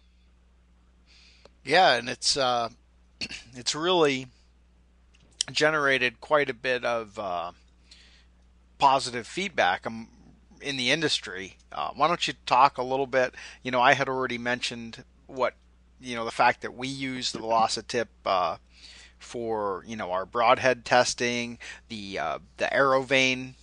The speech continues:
testing that we just recently did. But there's lots of manufacturers and other,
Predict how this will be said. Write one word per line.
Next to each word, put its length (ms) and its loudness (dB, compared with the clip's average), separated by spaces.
testing 720 2
that 160 0
we 120 -8
just 260 -8
recently 460 -8
did. 320 0
But 240 2
there's 320 0
lots 540 2
of 380 -4
manufacturers 1200 -2
and 160 -10
other, 500 -4